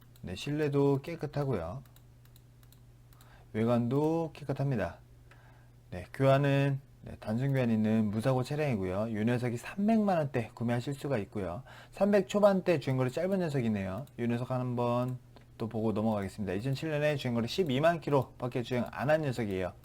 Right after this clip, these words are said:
요 녀석도 지금 보시면 네, 요 시트 터져 있는데 요거 뭐 복원해서 타면 되죠. 복원하는데 뭐 얼마 안 하니까.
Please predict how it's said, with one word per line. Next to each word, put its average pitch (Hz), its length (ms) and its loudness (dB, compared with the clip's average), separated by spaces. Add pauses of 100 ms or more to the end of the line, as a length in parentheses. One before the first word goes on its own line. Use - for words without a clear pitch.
(760)
요 117 60 -2
녀석도 135 640 0
지금 123 200 -4
보시면 117 600 -2 (420)
네, 98 120 -4
요 - 60 -2
시트 180 320 -2
터져 190 240 0
있는데 135 320 2
요거 147 160 0
뭐 113 180 0
복원해서 175 460 4
타면 190 260 -2
되죠. 101 400 -6 (3250)
복원하는데 123 440 4
뭐 107 120 2
얼마 98 320 0
안 131 80 2
하니까. 113 460 0